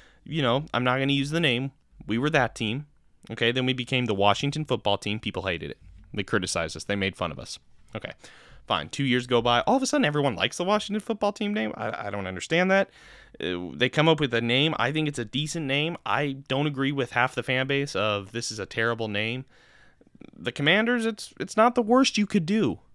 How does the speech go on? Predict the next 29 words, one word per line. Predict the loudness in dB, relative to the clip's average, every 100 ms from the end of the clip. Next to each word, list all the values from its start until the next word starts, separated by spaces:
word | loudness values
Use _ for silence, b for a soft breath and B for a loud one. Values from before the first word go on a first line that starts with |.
| -4
There, | 0 2
everything's | 4 4 4 2 2
trademarked, | 0 2 2 0 -4 -4
guys. | -8 -6 -8 -10 -6
I | -2
think | 0 -2 -2
people | 0 0
fail | 2 2 2
to | 2
realize | -2 0 -2 -4
that. | -10 -12 _ _ _ _ _
Everything | -2 0 0 -4 -6
is | -6
trademarked | -6 -6 -6 -8 -8
these | -10
days. | -8 -8 -10 -14
<laughs> | B B B B B B B B B
There | 2
was | 4
some | 6
guy | 8 8
in | 10
Washington | 8 8 4 0
that, | 2
like, | 2 2
trademarked, | 2 2 2 4 2 2 _ B B B -8
like, | -6 -4
ten | 0 0 0
names | -2 -4 -8